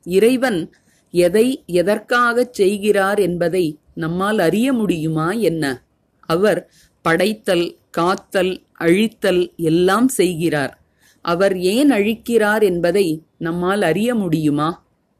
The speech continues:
அம்மா, நான் எதையும் அறிய வேண்டிய அவசியம் இல்லை. "எனக்கு உன் பாத கமலங்களில் பக்தியைத் தா" என்று நான் அன்னையிடம் கேட்கிறேன். மானிட வாழ்க்கையின் குறிக்கோள் இந்த பக்தியை பெறுவதே.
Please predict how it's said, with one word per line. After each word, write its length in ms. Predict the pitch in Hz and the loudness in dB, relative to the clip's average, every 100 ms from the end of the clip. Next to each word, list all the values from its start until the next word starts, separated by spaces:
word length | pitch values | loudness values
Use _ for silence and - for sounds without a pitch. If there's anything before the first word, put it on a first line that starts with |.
| _ _ | _ _
அம்மா, 480 | - 180 180 185 190 _ _ - _ | -6 0 0 0 -4 _ _ -20 _
நான் 320 | 175 175 180 | -2 0 2
எதையும் 500 | 165 160 190 220 262 | 2 4 2 2 2
அறிய 360 | 220 175 220 233 | 2 0 2 4
வேண்டிய 500 | 208 202 185 180 165 | 4 2 0 0 2
அவசியம் 580 | 151 196 - 214 214 | 0 -2 -2 -4 -2
இல்லை. 380 | 214 170 143 135 _ _ _ _ _ | -2 0 -2 -2 _ _ _ _ _
"எனக்கு 420 | 165 165 185 - | -2 -2 -2 -4
உன் 240 | 180 175 175 | -2 -2 -2
பாத 400 | 175 185 220 254 | -2 -2 0 -2
கமலங்களில் 800 | 220 180 190 208 196 180 190 143 139 _ _ 156 | -2 -2 -2 -2 0 0 0 -2 -4 _ _ -4
பக்தியைத் 680 | 165 _ 247 247 220 165 | -4 _ -4 -2 -2 -4
தா" 360 | - 156 156 _ _ _ | -2 -2 -2 _ _ _
என்று 520 | - 180 185 214 262 _ | -2 -2 2 0 -2 _
நான் 300 | 175 175 180 | 0 2 0
அன்னையிடம் 640 | 160 185 233 214 165 185 | 0 0 0 2 0 -2
கேட்கிறேன். 760 | 214 196 180 - 160 135 127 _ _ _ _ _ _ _ _ | 0 0 -2 -2 0 0 -4 _ _ _ _ _ _ _ _
மானிட 560 | 180 190 240 277 269 | -2 0 0 0 0
வாழ்க்கையின் 680 | 202 185 214 - 233 226 208 | 0 0 -2 -2 -2 0 -4
குறிக்கோள் 680 | 214 214 220 _ 240 180 175 _ _ | -2 -2 -4 _ -2 0 -6 _ _
இந்த 300 | - 190 175 | -8 -6 -4
பக்தியை 540 | 160 165 - - 269 240 | -4 -4 -6 -4 0 0
பெறுவதே. 680 | - 185 175 175 165 156 156 | -2 -2 0 2 2 0 -4